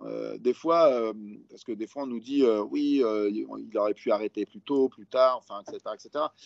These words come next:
Mais, euh, quand tu vois des fra-, des percussions, ou alors, en, en, en, en ce moment, ça commence à être la mode, tu vois, où t'as le mec qui est au-dessus, tu vois, et puis qui fait ça comme ça.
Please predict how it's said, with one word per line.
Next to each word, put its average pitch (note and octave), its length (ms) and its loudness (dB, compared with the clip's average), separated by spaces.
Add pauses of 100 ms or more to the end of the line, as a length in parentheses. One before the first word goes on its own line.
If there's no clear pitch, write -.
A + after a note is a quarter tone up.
(240)
Mais, B2+ 240 -2
euh, B2 200 2 (440)
quand C#3+ 120 -2
tu D#3+ 120 -12
vois F3 160 -2
des C#3+ 160 0
fra-, C#3+ 200 -12
des C3 140 0
percussions, D#3+ 560 -6
ou C3 140 -4
alors, A2 180 -2 (140)
en, A2 80 -4
en, A#2 140 -6
en, A#2 580 -8
en A#2+ 80 -2
ce D3 100 -8
moment, F3 120 4
ça F3 120 4
commence D3 320 0
à D#3 60 6
être C#3+ 100 2
la D3 120 6
mode, D3+ 200 2
tu - 100 -20
vois, B2 220 0
où A2+ 260 -12
t'as A2+ 120 -4
le A#2 100 -4
mec D3 160 -4
qui - 80 -10
est A#2+ 40 -2
au-dessus, F3 280 -8
tu - 100 -20
vois, D3 160 -6
et D3+ 40 -10
puis A2+ 160 -20
qui - 120 -20
fait A#2 160 -12
ça D3 160 0
comme A#2+ 180 -12
ça. D3 140 -6